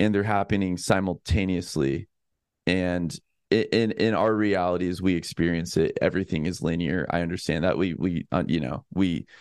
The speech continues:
remember the past and we, we move forward. But I, I think that,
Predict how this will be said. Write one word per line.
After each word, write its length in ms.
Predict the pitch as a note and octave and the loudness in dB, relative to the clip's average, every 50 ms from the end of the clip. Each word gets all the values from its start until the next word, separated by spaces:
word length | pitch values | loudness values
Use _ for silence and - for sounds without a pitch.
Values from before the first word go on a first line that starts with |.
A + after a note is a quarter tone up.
| - - - - _ - | -20 -20 -20 -14 _ 0
remember 380 | A2 A#2 A2 A#2 A#2 A2 A2+ | 2 2 4 2 2 2 2
the 100 | G#2 G2+ | 2 2
past 500 | G2 - A2+ F#2+ F#2+ F#2 G2+ - - - | 2 2 2 2 2 0 -2 -4 -4 -2
and 140 | - F2 F2 | -2 0 0
we, 280 | F2 F2+ F2+ F2 D#2 - - | 0 0 0 0 0 0 0
we 160 | E2 F#2+ F2+ | 0 0 0
move 260 | F2+ F2+ F#2 F2+ E2+ | 2 0 0 -2 -2
forward. 480 | - - F2 F2+ F2+ F2 G2 G2+ G2 E2+ | 0 2 2 4 4 4 2 0 2 2
But 240 | G#2 G2 F#2 - | 4 4 4 4
I, 120 | - D2+ C#2 - | 2 2 2 2
I 120 | E2 F2 | 0 0
think 340 | - - G#2 G2 F#2+ F2 - | 0 0 0 0 0 -2 0
that, 280 | - E2 E2 D#2 - | 2 2 4 2 0